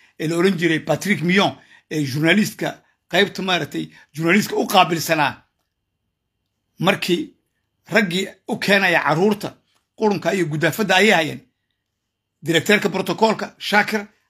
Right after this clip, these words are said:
Carabka Yemeniga ahaa, iyo wiilkii la shaqaynayay,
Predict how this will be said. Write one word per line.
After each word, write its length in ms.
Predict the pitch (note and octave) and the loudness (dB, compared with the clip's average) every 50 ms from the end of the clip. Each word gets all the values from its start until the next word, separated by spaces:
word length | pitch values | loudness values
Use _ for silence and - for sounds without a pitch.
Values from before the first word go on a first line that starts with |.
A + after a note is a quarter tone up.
| _ - | _ 0
Carabka 300 | F3 F#3 F3 C#3 - E3+ | 2 2 2 0 -2 -2
Yemeniga 320 | D#3+ E3 F#3+ G#3 G3+ F#3 | -2 0 2 2 2 0
ahaa, 140 | F3+ F#3+ - - _ _ _ _ _ _ _ - | 0 -4 -4 -8 _ _ _ _ _ _ _ -4
iyo 240 | A3 F#3+ G#3+ A#3+ B3 G#3+ - - _ _ _ _ _ _ _ _ _ _ _ _ _ - | 0 2 4 4 4 2 -2 -10 _ _ _ _ _ _ _ _ _ _ _ _ _ -2
wiilkii 320 | - G#3+ A3 F3 - - G#3 | 2 2 2 2 2 0 0
la 120 | A3 A#3+ | 2 2
shaqaynayay, 580 | - - F3+ F#3 G3 F#3+ F#3+ E3+ D3 C#3 C#3 | 0 -2 0 2 2 2 4 2 2 0 -2